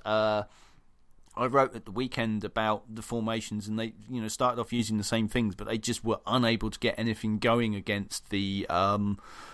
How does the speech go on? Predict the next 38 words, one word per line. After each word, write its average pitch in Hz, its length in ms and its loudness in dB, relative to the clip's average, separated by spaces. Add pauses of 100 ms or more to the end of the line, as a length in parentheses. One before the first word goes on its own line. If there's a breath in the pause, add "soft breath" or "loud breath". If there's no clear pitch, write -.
(180 loud breath)
the, 117 100 -2
the 107 180 -2
Rams 110 320 4
defense, 113 500 2
which 113 220 0
had 147 120 -2
struggled - 400 4
a 185 60 6
little 127 220 2
bit 107 180 -2
early 107 200 2
on 107 120 2
in 104 80 0
the 98 60 -2
season, 110 320 0
but 120 120 0
obviously 127 300 0
seemed 117 220 2
to - 40 -6
be 120 100 0
getting 120 220 0
the 104 60 2
hang 117 220 2
of 107 160 -2
Wade 113 200 6
Phillips's, 107 760 0
um, 107 200 4
scheme 117 320 4
because 101 300 -2
they 107 140 4
looked 110 220 -2
very 120 300 6
good 107 160 2
in 107 80 6
this 113 160 4
game, 104 240 4
and 110 280 2 (100)
the, 113 380 4